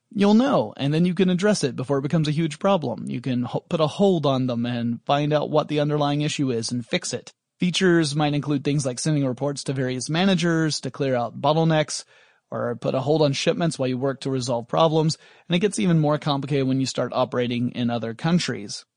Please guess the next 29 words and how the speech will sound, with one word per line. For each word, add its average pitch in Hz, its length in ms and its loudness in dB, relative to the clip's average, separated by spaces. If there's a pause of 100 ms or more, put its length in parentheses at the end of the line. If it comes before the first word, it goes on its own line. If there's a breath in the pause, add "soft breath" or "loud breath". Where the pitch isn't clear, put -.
(320)
And 147 320 0
one 170 160 4
of 185 80 2
the 170 140 4
other 156 140 4
things 151 480 0 (400 soft breath)
the 131 60 -2
company 147 320 0
has 135 220 0
worked 135 280 -4
to 143 80 -6
keep 147 200 -4
up 185 200 0
with 156 180 0
is 165 200 -2
the 196 120 -2
changing 147 460 0
nature 131 260 -4
of 135 100 -4
business. 175 460 -2
Now, 143 160 0
I 151 80 0
mentioned 196 400 4
going 156 380 4
international 151 680 0
just 127 240 -6
a 123 60 -6
second 127 300 -2
ago, 113 360 -8